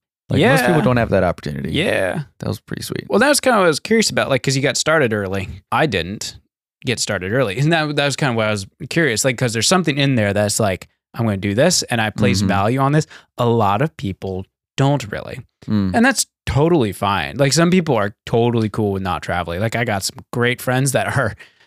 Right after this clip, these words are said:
Speaker 2: I mean, man, they just about can't stand it. They just wanna get
Speaker 1: <laughs>
Speaker 2: home, you know? Um, and that's great. Like, that, you know, I don't mind that at all. But the, but the part that does bother me is there's people out there that I think would love traveling. It's just never entered their brain that they could do it.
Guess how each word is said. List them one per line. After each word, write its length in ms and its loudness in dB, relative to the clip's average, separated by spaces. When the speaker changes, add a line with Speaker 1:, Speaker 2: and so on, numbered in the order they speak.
Speaker 2:
I 140 0
mean, 160 0
man, 240 0
they 100 2
just 180 0
about 240 -2
can't 200 -6
stand 340 0
it. 60 0
They 140 0
just 180 2
wanna 140 0
get 180 -2
Speaker 1:
<laughs> 40 0
Speaker 2:
home, 420 2
you 140 0
know? 260 2
Um, 320 0
and 140 2
that's 160 0
great. 420 2
Like, 220 2
that, 340 0
you 260 -4
know, 160 4
I 140 4
don't 140 0
mind 180 2
that 80 4
at 80 4
all. 180 4
But 220 -2
the, 160 0
but 200 -4
the 80 0
part 280 0
that 160 -6
does 180 4
bother 300 0
me 180 -6
is 140 -2
there's 140 -4
people 260 2
out 200 2
there 220 0
that 120 -4
I 80 0
think 200 0
would 100 -2
love 280 0
traveling. 440 0
It's 120 -2
just 160 -2
never 160 -2
entered 260 -4
their 100 -4
brain 260 -2
that 80 -6
they 120 -6
could 160 -12
do 120 -2
it. 160 -2